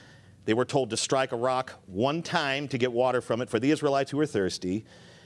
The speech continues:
And Moses hit it once, and it didn't, the water didn't just start exploding and coming out of it like, you know, the geyser over there in Yellowstone. So he's like, "Maybe I should give it another whack." And he hits it again, then the water starts flowing. But God said, "Hit it once, not twice."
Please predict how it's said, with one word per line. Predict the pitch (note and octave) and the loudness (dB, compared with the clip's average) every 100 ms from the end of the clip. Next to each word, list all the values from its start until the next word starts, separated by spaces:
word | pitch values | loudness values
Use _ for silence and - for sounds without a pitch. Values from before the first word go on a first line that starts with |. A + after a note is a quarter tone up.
| - | -4
And | E3 F3 D#3 | 0 2 2
Moses | D3 E3 D#3+ C#3+ - - - | 2 2 0 0 0 -2 -6
hit | - F#3 | 0 2
it | E3+ A#2+ | 2 0
once, | C#3 C#3+ - | 0 0 0
and | C#3 B2+ | 0 0
it | A2+ A2+ A2 | -4 -4 -2
didn't, | C#3+ C3 | -2 -2
the | B2 | 0
water | B2 C#3 | 2 2
didn't | B2 B2 A2 | 0 -4 -4
just | A#2 | -2
start | - B2 | 0 0
exploding | G#2+ - C3 B2+ A#2+ | -2 0 2 2 0
and | G#2 | -2
coming | - A#2+ A2+ | -2 -2 0
out | A#2+ | 0
of | A#2 | 0
it | A2+ | 0
like, | A2 G#2+ - | 0 0 -2
you | C3 A2+ | -4 0
know, | G#2+ | 0
the | G#2 | 0
geyser | A#2 A#2+ A#2 G#2+ | 0 0 0 0
over | A2+ G#2+ | 0 0
there | G#2+ | 0
in | G#2 | 2
Yellowstone. | B2 C#3 A#2+ - G#2+ C#3 - - - - | 2 2 -2 -2 -4 -4 -10 -20 -20 -16
So | - C#3+ | -2 2
he's | C#3+ C3 | 2 2
like, | C3+ | 0
"Maybe | E3 F3+ | 0 0
I | D#3+ | -2
should | - A#2+ | -4 -2
give | D3 | -2
it | C3+ | 0
another | C3 B2 B2+ | 0 2 2
whack." | G#3 C#3 | 2 0
And | A#2 | -2
he | A2 | -2
hits | A#2 - | -2 0
it | |
again, | A2 D3+ A#2 | 0 0 0
then | G#2+ | 0
the | |
water | G#2 G#2+ G2+ | 2 0 0
starts | - G#2 - | -2 -2 -2
flowing. | D#3+ E3 G#2 F2+ | -2 0 0 -4
But | F2+ G2+ - A2 | 0 -2 -2 -2
God | A2+ A#2+ | 0 0
said, | - A#2 | -2 -4
"Hit | A2+ | -2
it | G2+ | -4
once, | F#2 A2+ D3 - - - - _ - - - _ _ - | -2 -2 -2 -4 -10 -10 -16 _ -20 -20 -20 _ _ -14
not | G2 - | -14 -12
twice." | - F#2 A#2+ - - | -8 -8 -8 -14 -20